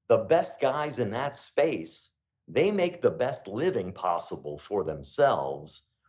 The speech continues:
when their institution is giving them the support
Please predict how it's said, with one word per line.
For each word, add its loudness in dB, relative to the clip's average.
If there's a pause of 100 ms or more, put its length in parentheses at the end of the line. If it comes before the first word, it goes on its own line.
when 0
their 4
institution -4 (360)
is -6
giving 0
them 2
the 2
support 0